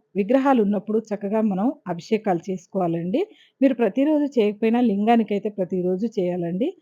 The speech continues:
ప్రతిరోజు చేసుకుంటాను. నేనైతే మాత్రం ప్రతిరోజు చేసుకుంటా అండి. వినాయకుడిని, లక్ష్మీదేవిని అప్పుడప్పుడు పెడతానండి. కానీ మనం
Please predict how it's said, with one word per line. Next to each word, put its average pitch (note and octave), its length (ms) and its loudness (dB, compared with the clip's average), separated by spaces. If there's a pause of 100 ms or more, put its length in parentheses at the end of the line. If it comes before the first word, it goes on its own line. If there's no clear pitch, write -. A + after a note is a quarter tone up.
(240)
ప్రతిరోజు G#3+ 520 0 (140)
చేసుకుంటాను. G3+ 580 -2
నేనైతే F#3 340 -4 (100)
మాత్రం F#3 300 -8
ప్రతిరోజు F#3 520 -4
చేసుకుంటా F3 460 -6
అండి. F#3 160 -2 (120)
వినాయకుడిని, A#3 580 0 (340)
లక్ష్మీదేవిని G3+ 640 2 (140)
అప్పుడప్పుడు G#3+ 480 0
పెడతానండి. F#3 520 -2 (160)
కానీ F3+ 300 0 (640)
మనం G3+ 320 0